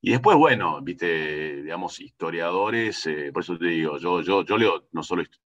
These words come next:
leo economistas también, después lo leo mucho a Daron Acemoglu, que es una, una persona que tiene el libro con Jim Robinson. Tenemos muchas, di-, con Jim me conozco bien. Ah, con Daron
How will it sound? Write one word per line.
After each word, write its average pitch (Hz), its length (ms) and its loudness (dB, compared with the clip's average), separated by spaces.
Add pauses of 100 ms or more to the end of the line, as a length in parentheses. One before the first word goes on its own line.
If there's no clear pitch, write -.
leo 85 200 0
economistas 82 640 -4
también, 71 400 -10
después 82 580 -4 (520)
lo 76 260 -4
leo 85 380 4
mucho 85 760 2
a 71 220 0
Daron 82 340 0
Acemoglu, 90 880 -2
que 71 100 -8
es - 200 -20
una, 65 180 -18
una 71 160 -12
persona 78 460 -10
que 71 280 -12
tiene 80 220 -6
el 76 160 -8
libro 80 240 -2
con 71 360 -8
Jim 82 220 -6
Robinson. 85 840 -2 (880)
Tenemos 80 400 -8
muchas, 90 400 -8
di-, 73 160 -14 (120)
con 76 200 -8
Jim 104 260 -2
me 85 140 -6
conozco 82 380 -8
bien. 90 440 -6 (1400)
Ah, 73 480 -12
con 73 260 -14
Daron 92 840 2